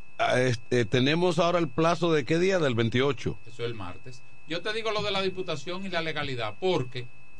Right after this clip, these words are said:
Speaker 2: si Tony, eh, fu-, ganó en una encuesta como candidato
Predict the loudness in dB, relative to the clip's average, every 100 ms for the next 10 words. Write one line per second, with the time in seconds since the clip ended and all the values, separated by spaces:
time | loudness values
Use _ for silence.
0 | -8 -8 -8 -4 -2 -2 -2 0 0 0
1 | -4 -6 -8 -8 -8 -8 -8 -8 -8 -8
2 | -8 -8 -4 -2 -2 -4 -4 -6 -4 -4
3 | -4 -6 -6 -6 -6 -4 -2 -2 -4